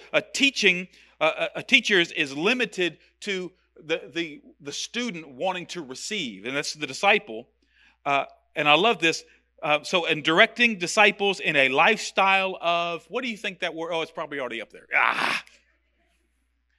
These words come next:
A lifestyle of, see, some of us would have said knowledge, understanding. No, it's a lifestyle of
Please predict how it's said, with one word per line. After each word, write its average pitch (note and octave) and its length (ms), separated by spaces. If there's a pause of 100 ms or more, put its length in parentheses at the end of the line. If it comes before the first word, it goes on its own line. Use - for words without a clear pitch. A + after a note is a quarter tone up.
(240)
A A#2 80
lifestyle D#3+ 720
of, D3 200
see, F#3 200 (140)
some A#3 180
of A#3 140
us - 60
would F3+ 140
have A3+ 80
said D#3 220
knowledge, C3 840 (960)
understanding. C#3+ 1080 (920)
No, B2+ 260
it's A2 100
a D3 60
lifestyle C3+ 600
of B2+ 240